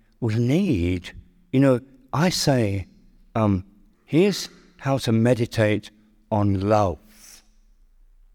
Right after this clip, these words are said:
as an antidote to hatred. I su-, I suffer from hatred,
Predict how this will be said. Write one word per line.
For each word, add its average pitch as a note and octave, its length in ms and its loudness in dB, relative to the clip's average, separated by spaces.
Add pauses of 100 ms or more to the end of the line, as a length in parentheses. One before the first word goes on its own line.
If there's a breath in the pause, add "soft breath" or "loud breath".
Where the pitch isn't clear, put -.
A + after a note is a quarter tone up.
(380)
as A2+ 180 -2
an G#2+ 140 2 (100)
antidote G2 720 -2 (260)
to G#2 140 -2
hatred. F2 640 -4 (300)
I - 80 -4
su-, - 200 -6
I G2 80 -2
suffer G2 340 -2
from D2 220 -6
hatred, - 520 -8